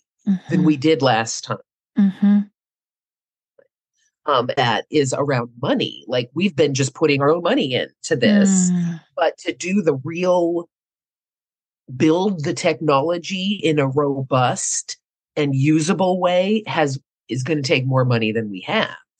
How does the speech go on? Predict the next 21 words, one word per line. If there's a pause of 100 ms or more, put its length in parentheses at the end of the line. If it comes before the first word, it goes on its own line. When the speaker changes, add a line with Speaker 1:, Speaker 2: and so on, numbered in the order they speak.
(140)
Speaker 2:
Mm-hmm.
Speaker 1:
So
we're
trying
to
figure
out,
like,
okay,
what
do
we
do
about
the
money?
What
do
we
do
about,